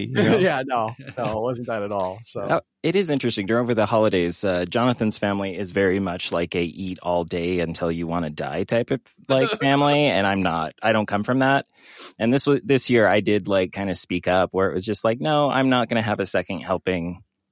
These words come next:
Speaker 4: of whatever, 'cause I am, I am stuffed. I am full. I can't do anymore." And it was just this kinda
Speaker 2: <laughs>
Speaker 4: weird, I felt better.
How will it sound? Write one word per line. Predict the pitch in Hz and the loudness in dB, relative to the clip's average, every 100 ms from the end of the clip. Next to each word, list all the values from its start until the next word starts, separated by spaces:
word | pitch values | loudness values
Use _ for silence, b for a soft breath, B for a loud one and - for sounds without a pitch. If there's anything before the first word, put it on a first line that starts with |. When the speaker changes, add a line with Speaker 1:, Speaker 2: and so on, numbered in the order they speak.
| _ | _
Speaker 4:
of | 101 95 | -2 -2
whatever, | 98 92 92 90 87 | 0 0 0 0 -2
'cause | 104 - | -4 -2
I | 110 117 | 2 4
am, | 107 98 101 - _ _ - | 2 0 -4 -8 _ _ -4
I | 110 117 | 0 0
am | 110 | 0
stuffed. | - - - - - | -2 -2 -2 -2 -4
I | 101 101 | -6 -6
am | 98 | -6
full. | - 135 127 117 90 | 0 4 4 4 0
I | |
can't | 92 - 110 113 | -6 -6 -6 -2
do | 113 | -2
anymore." | 104 104 98 95 92 90 | 0 -2 -4 -2 -2 -4
And | 107 | -4
it | |
was | 117 113 | -6 -4
just | 123 120 | -6 -6
this | 117 | -4
kinda | 120 101 | -4 -2
Speaker 2:
<laughs> | |
Speaker 4:
weird, | 101 107 110 113 | -2 -2 -2 -2
I | |
felt | - 180 - | 0 0 2
better. | 139 87 | 0 0